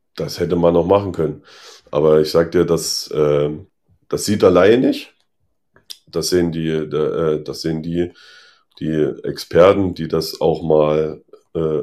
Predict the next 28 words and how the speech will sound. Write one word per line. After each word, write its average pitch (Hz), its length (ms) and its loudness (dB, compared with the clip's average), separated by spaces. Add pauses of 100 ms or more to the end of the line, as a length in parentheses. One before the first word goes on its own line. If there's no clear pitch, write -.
live 80 460 0
miterlebt 95 500 0
haben, 95 460 -2
also 78 200 -10
die 76 120 -8
selber 80 320 -2
Torwart 80 320 -2
gespielt 104 380 -6
haben, 90 400 -2 (640)
die 82 340 -4
Analysten, 95 840 0
die 82 120 -6
das 80 160 -4
auseinandernehmen, 87 1120 4 (640)
äh, 80 220 -2
die 78 160 -6
Torwarttrainer, 90 640 4
die 82 140 -4
sich 85 180 -10
dann 78 240 0
tagtäglich 87 540 -4
damit 80 300 -4
befassen, 87 560 -4 (380)
die 73 80 -6
sehen 85 200 2
sowas. 73 560 -4
Der 80 400 0 (300)
Zuschauer 90 720 4